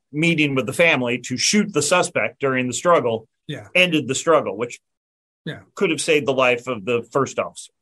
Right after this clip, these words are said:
Speaker 2: And, and, and now Hunter is facing charges, just so you know, I believe it's, uh, aggravated attempted murder, um, or, or, yeah, attempted murder of a police officer, um, and, uh,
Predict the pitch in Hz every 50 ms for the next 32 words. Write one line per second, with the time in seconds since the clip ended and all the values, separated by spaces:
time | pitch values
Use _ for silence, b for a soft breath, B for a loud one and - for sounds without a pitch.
0 | _ _ _ _ _ - 214 220 254 220 220 208 214 214 240 247 214 202 196 196
1 | 190 185 190 185 247 262 202 240 254 240 226 175 - 240 226 220 - 214 202 185
2 | 202 208 196 202 202 180 180 190 190 175 180 202 190 190 - 202 180 180 180 180
3 | 180 175 175 180 175 160 156 151 151 147 170 180 180 180 180 170 160 151 151 147
4 | - - - 156 147 143 135 147 160 - _ 180 180 202 185 208 185 180 196 190
5 | 180 185 175 165 156 156 - 190 190 180 185 190 190 175 160 175 180 180 180 185
6 | 185 175 185 180 180 180 170 175 _ _ _ _ _ _ _ _ _ - 170 156
7 | 151 147 143 143 170 190 175 _ _ _ _ _ _ _ - 202 - - - -
8 | 190 175 160 180 - - - _ - 202 175 143 131 131 131 - 180 185 180 185
9 | 175 175 175 175 175 175 175 175 202 180 165 156 160 151 131 147 160 170 170 165
10 | 165 185 175 165 160 156 151 - - 180 170 170 165 165 B B B B _ _
11 | - 160 156 151 147 139 147 170 185 - 185 170 156 151 151 151 143 160 156 143
12 | 139 139 135 131